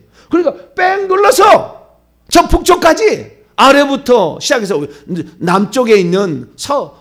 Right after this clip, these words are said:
북-, 남서쪽에 있는 이 블레셋부터 아말렉으로 돌아가서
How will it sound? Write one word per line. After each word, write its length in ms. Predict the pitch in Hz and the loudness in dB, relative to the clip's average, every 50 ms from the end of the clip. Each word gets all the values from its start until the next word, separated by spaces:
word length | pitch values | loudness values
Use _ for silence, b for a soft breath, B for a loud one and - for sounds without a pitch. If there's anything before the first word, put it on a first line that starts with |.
| b b b _ _ | b b b _ _
북-, 320 | - 175 - - _ - | -18 -18 -18 -18 _ -10
남서쪽에 840 | 127 147 139 123 131 143 165 175 190 - 247 240 247 - 214 190 190 185 | -10 -8 -8 -6 -6 -4 -4 -4 -2 0 -2 0 0 0 0 0 0 0
있는 460 | 175 175 175 175 160 131 - - _ - | 0 -2 -4 -6 -6 -10 -12 -18 _ -10
이 240 | 160 185 185 175 | -8 -6 -6 -6
블레셋부터 600 | - - 185 220 247 240 233 214 214 - - - 180 | -6 -2 -2 -2 0 0 0 -2 -2 -4 -4 -4 -4
아말렉으로 760 | 147 - - 147 160 185 208 208 202 202 190 170 180 180 170 | -4 -4 -6 -4 -2 0 0 0 0 -2 -2 -2 -2 -4 -2
돌아가서 640 | 175 180 170 180 175 170 165 170 208 247 277 B | -2 -2 -2 -2 -4 -4 -6 -4 -4 -4 -4 B